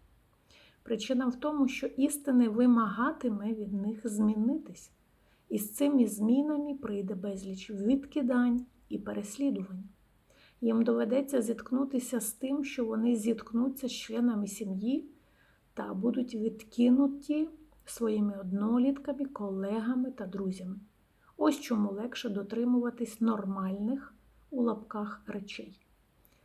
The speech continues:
Нелегко по-справжньому підставити свою шию за Ісуса. Все це відбувається за рахунок істини Ісуса. Але, на жаль, спасає тільки істина. І ця істина вимагає від нас йти вузьким шляхом,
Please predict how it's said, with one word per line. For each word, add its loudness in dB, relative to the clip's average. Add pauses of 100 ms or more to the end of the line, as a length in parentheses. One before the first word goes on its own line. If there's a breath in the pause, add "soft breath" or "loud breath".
(220 soft breath)
Нелегко 4
по-справжньому -2
підставити -6
свою -6
шию -6 (160)
за -10
Ісуса. -12 (1300 soft breath)
Все 0
це 0
відбувається 0
за -2
рахунок -2
істини -4
Ісуса. -12 (760)
Але, 0
на 6
жаль, -2
спасає -8
тільки -6
істина. -6 (760 soft breath)
І -2
ця -2
істина -2
вимагає 0
від -4
нас -2
йти -2
вузьким -6
шляхом, -8